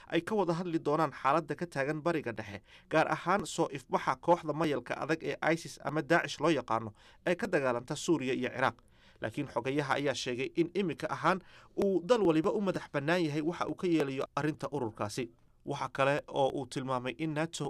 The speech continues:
ay qadarin doonto codsi kasta oo uga yimaada dhinaca dowladda Ciraaq si tababarka ciidamada kor loogu qaado,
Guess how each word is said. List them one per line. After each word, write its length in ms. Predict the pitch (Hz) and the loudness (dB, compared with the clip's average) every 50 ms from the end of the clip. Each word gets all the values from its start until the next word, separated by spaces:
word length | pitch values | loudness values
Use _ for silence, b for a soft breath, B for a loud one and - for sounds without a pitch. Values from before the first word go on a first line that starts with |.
| - 139 | -2 -2
ay 160 | 143 135 - | -2 -2 -2
qadarin 540 | - - 139 131 117 120 143 165 196 175 110 | -6 -6 -8 -6 -2 -2 -2 0 -2 -2 -2
doonto 320 | 120 117 113 113 - 151 - - | -2 -2 -2 -2 -4 -4 -2 -2
codsi 280 | 170 196 196 - 165 147 | -2 -4 -4 -4 -10 -10
kasta 320 | - 131 - - - - | -8 -8 -8 -2 -2 -2
oo 280 | - - 147 151 131 147 | 0 0 0 0 0 0
uga 140 | 147 185 | 2 2
yimaada 360 | 175 151 131 131 127 113 - - | 2 2 2 -2 -2 -2 -2 -2
dhinaca 320 | - 170 151 131 104 123 120 | -2 0 0 0 0 0 -4
dowladda 360 | 113 127 135 165 151 135 135 - | -4 -2 -2 -2 0 -2 -4 -2
Ciraaq 320 | 120 139 160 143 123 - - - | 0 2 2 2 2 0 -6 -14
si 180 | - - 202 190 | -10 -8 -8 -8
tababarka 540 | - - 151 139 139 160 185 165 - 143 113 | -4 -2 -2 -2 0 -2 -4 -4 -4 -6 -6
ciidamada 420 | 123 127 127 139 151 160 131 123 127 | -6 -4 -4 -4 -4 -2 -4 -4 -4
kor 160 | - 180 175 | -2 -2 -2
loogu 320 | 151 135 131 127 165 160 - | 0 0 -2 -2 -2 -4 -2
qaado, 300 | 131 110 107 - 101 | -2 -2 -2 -4 -8